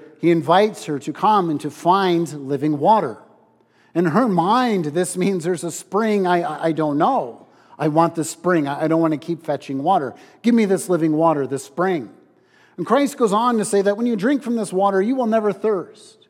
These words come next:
In other words, the implication of this, this is not water of this world. This is the water of life that only God can, can provide and give. So when we have this,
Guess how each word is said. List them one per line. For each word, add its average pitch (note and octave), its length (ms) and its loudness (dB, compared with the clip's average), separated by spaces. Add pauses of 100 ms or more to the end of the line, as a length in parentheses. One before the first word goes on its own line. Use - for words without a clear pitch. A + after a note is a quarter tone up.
(640)
In G3 80 2
other C#4 120 6
words, C4 160 2
the A3+ 100 2
implication B3 640 2
of F#3+ 100 -6
this, F#3+ 160 0
this B3 160 -6
is G#3 160 -8
not A#3 520 -2 (440)
water G#3 480 2
of E3+ 180 2
this E3+ 240 0
world. D3+ 800 0 (500)
This A3 220 2
is A3 160 -2
the G#3+ 80 4
water F#3+ 520 2
of C#3+ 220 -6
life F3 480 0
that D#3+ 140 -4
only E3 220 -2
God D#3+ 540 0
can, D3+ 220 -4
can D3 220 -4
provide D3+ 680 0
and C3+ 360 -8
give. D3+ 340 2 (800)
So G#3 160 2
when A3 120 2
we A3 120 0
have B3 300 0
this, A3 260 0